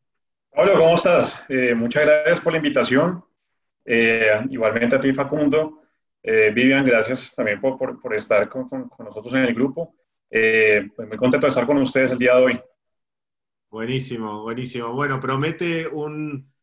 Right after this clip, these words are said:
Speaker 2: una sesión, eh, bien interesante de un tema tan pionero y de punta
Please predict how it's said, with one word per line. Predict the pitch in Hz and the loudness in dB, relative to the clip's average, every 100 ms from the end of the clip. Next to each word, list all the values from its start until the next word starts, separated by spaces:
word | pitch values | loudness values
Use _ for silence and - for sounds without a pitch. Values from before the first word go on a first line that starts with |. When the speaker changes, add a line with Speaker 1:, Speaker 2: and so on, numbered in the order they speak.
| _ _ | _ _
Speaker 2:
una | 131 143 147 | -6 -4 -2
sesión, | 147 131 139 151 160 156 151 139 | -4 -6 -4 -4 -2 -6 -10 -6
eh, | 127 120 120 | -4 -2 -4
bien | 120 151 160 | -2 -2 -2
interesante | 156 139 135 131 151 151 151 156 151 139 127 | -4 -4 -2 -2 -4 -4 -6 -2 0 -2 -4
de | 113 | -6
un | 117 123 123 | -4 -4 -4
tema | 135 139 131 - | -4 -2 -4 -2
tan | 143 156 143 | -2 -2 -8
pionero | - 131 127 147 151 | -6 -4 -2 -4 -4
y | 143 | -4
de | 131 | -4
punta | 123 139 147 143 156 175 | -6 -10 -10 -6 -6 -6